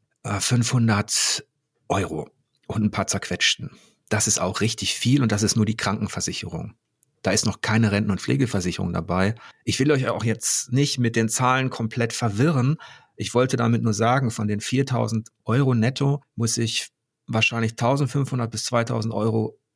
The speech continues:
zurücklegen, weil die mir gar nicht gehören, weil's die, die Lohnsteuer ist und weil das Finanzamt eine Vorauszahlung erwartet. Hinzu kommt eine Krankenversicherung von fünfhundert Euro plus Rentenpflege, die nicht eingerechnet ist.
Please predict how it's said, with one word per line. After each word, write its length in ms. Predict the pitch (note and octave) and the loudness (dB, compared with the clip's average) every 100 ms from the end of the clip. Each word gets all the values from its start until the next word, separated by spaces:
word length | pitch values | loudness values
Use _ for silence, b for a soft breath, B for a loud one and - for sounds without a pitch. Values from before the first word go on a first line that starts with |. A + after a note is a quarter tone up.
| _ _ | _ _
zurücklegen, 800 | - - C3+ C#3 C3+ C#3 D3+ E3 _ - | -6 -2 -2 2 2 2 0 -4 _ -2
weil 160 | A2 | 0
die 80 | G#2+ | 4
mir 140 | A2 A2+ | 4 4
gar 140 | A2+ | 2
nicht 140 | A2 | 2
gehören, 380 | - F#2+ A#2 F3+ | 0 2 2 4
weil's 220 | B2 G#2 | 2 0
die, 340 | - G2+ G#2+ G#2+ | -2 -2 -2 -4
die 120 | A2+ | 0
Lohnsteuer 540 | A2 C3 - C#3 C3+ | 2 2 2 2 2
ist 220 | C#3+ F3 - | 2 0 -2
und 160 | A#2 | 0
weil 140 | A#2 A2 | 0 0
das 140 | A2 | 0
Finanzamt 420 | A2 A2 A#2 A2 | -2 -2 0 -2
eine 60 | G#2 | -4
Vorauszahlung 640 | - G2+ A2 - C3+ C3+ | -4 -2 -2 0 0 2
erwartet. 520 | C3 B2 B2+ C3+ C#3+ - | 0 0 -2 -2 -6 0
Hinzu 320 | A2+ A#2 E3 | 0 2 0
kommt 200 | - A2+ | 2 0
eine 80 | G#2+ | 2
Krankenversicherung 640 | - C#3+ - C#3+ D3 D3+ | 0 -2 0 0 2 0
von 160 | C#3 C#3 | 0 -2
fünfhundert 540 | - C#3+ C#3 C#3 C3+ | 0 -2 2 2 2
Euro 220 | C3 C3 | 2 2
plus 280 | B2 C3 A#2+ | 0 0 0
Rentenpflege, 540 | G#2+ A2 G#2+ A2+ C#3 C3+ | 2 0 -2 0 2 2
die 100 | A#2 | 2
nicht 160 | G2+ | 0
eingerechnet 640 | A2+ D#3 C3+ F#2 F#2 G2+ A2 | 2 2 2 0 -2 -4 -2
ist. 260 | C3 - | -4 -4